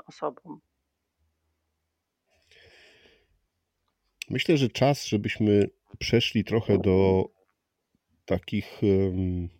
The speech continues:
Speaker 2: rzeczy związanych z tranzycją prawną, e, bo to jest, e, bardzo trudny temat. Poza, mm,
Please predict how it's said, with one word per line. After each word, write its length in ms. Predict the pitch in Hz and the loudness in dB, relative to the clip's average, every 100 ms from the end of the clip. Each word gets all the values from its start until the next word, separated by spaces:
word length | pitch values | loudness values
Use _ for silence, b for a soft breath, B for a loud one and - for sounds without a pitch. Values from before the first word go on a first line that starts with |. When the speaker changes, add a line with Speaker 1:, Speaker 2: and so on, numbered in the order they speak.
| _ _ _ _ _ _ _ _ | _ _ _ _ _ _ _ _
Speaker 2:
rzeczy 300 | 95 110 139 | 0 2 2
związanych 600 | 101 101 90 104 95 - - - - | 4 4 4 2 0 -2 -14 -12 -12
z 180 | - | -16
tranzycją 600 | - 90 87 107 104 95 - - | -6 -4 -2 -4 -2 -2 -2 -2
prawną, 640 | 107 104 82 67 65 73 82 _ B B B B _ | 2 2 0 -6 -10 -10 -14 _ B B B B _
e, 600 | - 101 92 92 92 90 85 | -8 -6 -4 -4 -4 -4 -4
bo 180 | 90 | -6
to 200 | - 110 | -4 -2
jest, 440 | 127 123 - - - | 0 0 -2 -8 -2
e, 260 | 98 98 90 | 0 0 -2
bardzo 880 | 87 110 139 123 107 104 98 95 95 _ _ _ _ | 0 2 2 0 0 0 0 -2 -6 _ _ _ _
trudny 580 | - 117 143 110 87 76 | 0 2 2 0 -2 -4
temat. 440 | - 69 67 80 b b _ - | -6 -8 -8 -14 b b _ -8
Poza, 240 | 98 98 | -4 0
mm, 800 | 95 92 90 98 98 98 101 | 0 0 -2 -6 -8 -8 -10